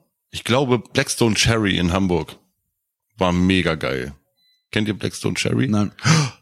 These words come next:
Speaker 1: Du kennst nicht? Oh.
Speaker 2: Nein.
Speaker 1: Oh. Wir treffen uns gleich auf Klo.
Speaker 2: Gut.
Speaker 1: Ich zeig dir Blackstone Cherry. Das ist
Speaker 2: <laughs>
Speaker 1: Southern Rock.
Speaker 2: Okay.
Speaker 1: Ähm, und er hat so eine blusige Stimme, dieser Typ. Und das, ich glaube, das war mein erstes Konzert, so, wo ich komplett weggefegt wurde.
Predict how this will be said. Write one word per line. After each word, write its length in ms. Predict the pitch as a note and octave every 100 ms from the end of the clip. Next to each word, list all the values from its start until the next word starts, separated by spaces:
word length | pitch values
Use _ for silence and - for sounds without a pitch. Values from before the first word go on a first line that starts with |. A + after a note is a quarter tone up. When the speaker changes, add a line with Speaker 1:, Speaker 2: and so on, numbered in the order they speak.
| _ _ -
Speaker 1:
Du 100 | G2+
kennst 280 | G2 F2
nicht? 200 | G2+ - -
Oh. 280 | F#2 D2+ -
Speaker 2:
Nein. 300 | G2+ F2+ F#2
Speaker 1:
Oh. 80 | - - - - - _ -
Wir 220 | A#2 G2
treffen 240 | G2 F2
uns 120 | E2+
gleich 180 | E2+ F2
auf 100 | E2
Klo. 260 | - G2+ A#2 -
Speaker 2:
Gut. 160 | C3 B2+
Speaker 1:
Ich 80 | G2+
zeig 160 | B2
dir 80 | G#2+
Blackstone 340 | - A#2 - G2
Cherry. 260 | G#2+ F2+ A3+ - A#2+
Das 180 | G#2+
ist 160 | C3 A#2+
Speaker 2:
<laughs> 100 | -
Speaker 1:
Southern 400 | - B2+ C#3 G2
Rock. 240 | F#2 F2+ - - _
Speaker 2:
Okay. 500 | - - C3 A2+ C#3
Speaker 1:
Ähm, 200 | D3 G#2 G2 - - -
und 160 | G2+
er 100 | F#2+
hat 80 | F#2+
so 140 | F#2+
eine 160 | G#2 G#2+
blusige 360 | F2+ G2+ G2+ F#2+
Stimme, 240 | A2 F#2+
dieser 200 | F2 E2
Typ. 240 | - G#2+ -
Und 320 | G2 F#2+ -
das, 220 | F#2 - -
ich 320 | A2 F2+ -
glaube, 280 | G#2 A2 A2+
das 200 | G2 -
war 80 | G#2
mein 140 | G2+
erstes 420 | D#2+ - F#2 - - - _ _
Konzert, 480 | - G2+ - A2+ G#2+
so, 180 | G2 F2 -
wo 180 | F#2+ G2
ich 140 | E2+
komplett 360 | - E2 F#2 D#2 D#2 - - -
weggefegt 800 | - D#2 _ - - - - -
wurde. 240 | - -